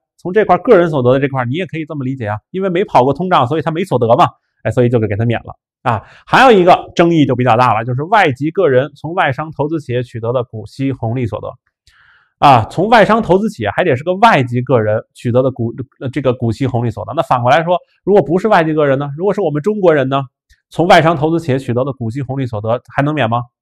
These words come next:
那肯定就不能免了嘛，对不对？所以你说这个规定是不是有点不公平？有没有点不公平？当然不公平啊！那等于是给了外，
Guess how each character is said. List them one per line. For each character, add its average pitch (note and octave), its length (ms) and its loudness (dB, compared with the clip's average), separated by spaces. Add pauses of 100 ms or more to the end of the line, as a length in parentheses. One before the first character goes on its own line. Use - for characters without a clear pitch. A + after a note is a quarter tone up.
那 A#3+ 100 -8
肯 F3 180 -8
定 F3 80 -4
就 F#3+ 80 -2
不 G3 120 -4
能 D3 120 -2
免 A2 140 -2
了 G#2 80 -4
嘛， A2+ 100 -4
对 C#3 80 -6
不 C3+ 80 -4
对？ B2+ 80 4 (300)
所 G3+ 160 0
以 A#3 40 0
你 C3+ 160 0
说 F#3 200 0
这 G#3+ 120 2
个 D#3 80 -10
规 F3 160 2
定 E3 140 0
是 E3+ 140 -8
不 E3 80 -8
是 E3+ 60 -2
有 D#3+ 40 0
点 C#3+ 120 2
不 B2+ 60 -6
公 A#2 140 -4
平？ G#2 120 -8 (600)
有 D#3 100 2
没 G3+ 80 4
有 G3 60 6
点 C3 80 4
不 B2+ 80 0
公 A2+ 140 -2
平？ G2+ 140 -8 (520)
当 F#3 160 4
然 C3+ 160 4
不 B2 120 -4
公 A#2 160 0
平 A2 100 -4
啊！ A2 240 -8
那 A2+ 80 0
等 B2 240 0
于 E3 80 -2
是 G#3 180 -6
给 G#2 220 0
了 E3+ 80 0
外， F3 220 4